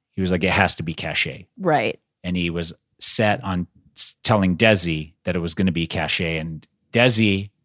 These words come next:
Speaker 1: was set on Cachet, and then she'd tell Cachet that it was gonna be her, or tell people that it was gonna not be Angela or Alyssa. And so the Fab Five would all get together and pummel Desi, and then Desi would come back to Danny and be like,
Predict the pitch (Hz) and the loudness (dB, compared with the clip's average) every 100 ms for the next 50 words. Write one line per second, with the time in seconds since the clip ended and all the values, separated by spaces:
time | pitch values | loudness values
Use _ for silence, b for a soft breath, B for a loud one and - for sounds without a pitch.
0 | _ _ _ _ _ _ _ _ _ 104 | _ _ _ _ _ _ _ _ _ -2
1 | - - 123 120 117 110 104 - 92 87 | 0 4 4 4 2 2 2 2 2 2
2 | 87 92 90 90 92 90 - 98 80 - | 0 -2 0 0 0 0 -2 -4 -6 0
3 | 147 143 127 113 113 95 - 98 92 90 | 4 6 6 2 0 0 2 2 2 2
4 | 90 85 90 87 87 101 98 87 101 92 | 0 0 -2 -2 0 2 2 2 0 -2
5 | 80 - 95 92 90 85 85 95 87 87 | -2 -6 -2 0 0 -2 -2 -2 -2 -2
6 | 87 85 82 _ 92 85 85 85 87 85 | -2 -2 -6 _ -4 -4 -4 -4 -4 -2
7 | 85 90 120 120 107 92 - B B B | -2 2 4 4 4 2 -2 B B B
8 | 98 101 90 - 101 87 - 107 98 92 | 0 0 0 2 2 2 2 4 6 4
9 | - b b _ 95 95 90 87 92 - | 0 b b _ 2 4 4 2 -2 -2
10 | 92 101 107 92 87 85 - _ - 104 | 2 4 4 4 2 0 -8 _ -6 0
11 | 92 90 87 82 82 _ _ - - 104 | 2 2 0 -2 -8 _ _ -4 0 4
12 | 101 90 85 101 104 85 87 80 78 _ | 4 2 2 4 4 4 0 0 -4 _
13 | _ - 87 87 104 104 95 87 - 92 | _ -6 -4 0 2 2 2 -2 -2 0
14 | 90 87 - 82 95 98 92 85 85 85 | 0 0 -4 -2 2 2 2 0 0 0
15 | 85 85 | -2 -4